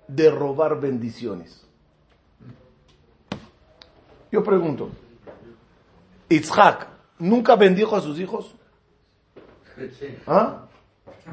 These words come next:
¿Nunca le puso la mano encima? El Shabbat, Shalom Aleichem, Kiddush, Mishebarach Avotenu, Yevarech et Esav, Yevarech et Yaakov. Como que nunca bendijo.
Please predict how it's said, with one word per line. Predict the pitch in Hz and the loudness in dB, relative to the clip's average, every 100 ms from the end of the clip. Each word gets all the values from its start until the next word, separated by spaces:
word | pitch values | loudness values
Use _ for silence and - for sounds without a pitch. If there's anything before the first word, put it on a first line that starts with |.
| - 208 | -8 2
¿Nunca | 269 320 | 6 6
le | 240 | 6
puso | 277 254 | 2 4
la | 214 | 6
mano | 240 214 | 6 4
encima? | 180 240 262 233 - - - - _ _ _ _ - _ _ | 2 -4 -6 -8 -16 -20 -20 -20 _ _ _ _ -20 _ _
El | 190 220 | 6 6
Shabbat, | 165 190 220 196 151 | 6 6 8 6 4
Shalom | 139 135 143 226 226 | 0 0 2 2 4
Aleichem, | 208 196 185 185 185 185 185 180 | 2 4 4 4 2 2 2 -2
Kiddush, | 156 147 156 180 226 - - | -4 -2 2 4 4 0 -10
Mishebarach | 247 254 269 262 269 247 233 | -4 0 4 4 8 8 6
Avotenu, | 233 202 185 180 202 | 2 2 0 -2 2
Yevarech | 220 214 220 214 | 4 6 4 2
et | 214 196 | 0 -2
Esav, | - 135 131 147 - - _ | -2 -2 -2 -2 -6 -20 _
Yevarech | 202 214 233 226 | 2 4 4 2
et | 226 | 2
Yaakov. | 233 220 240 180 - - - _ | 4 4 2 2 -4 -18 -20 _
Como | - 247 | -4 -2
que | 254 | 0
nunca | 269 339 330 247 | 2 0 2 4
bendijo. | 208 147 139 123 170 | 4 4 -2 -6 -8